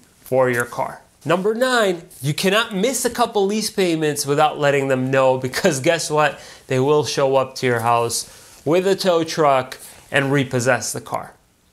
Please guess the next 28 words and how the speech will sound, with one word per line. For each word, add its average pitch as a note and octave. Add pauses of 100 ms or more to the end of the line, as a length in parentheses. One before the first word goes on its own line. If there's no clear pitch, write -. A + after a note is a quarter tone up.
They D3+
don't F#3
wanna F#3
waste F3
any D#3
time C#3+
in C3
repossessing C#3+
it, F3
because C#3
that's C#3
only C#3+
gonna C3+
delay C#3 (360)
them D3
selling G3+
the F3+
car E3+
at D3
auction D3
and C3
recuperating D3
their B2+
loss B2 (300)
from F3
the D3+
whole B2
thing. A#2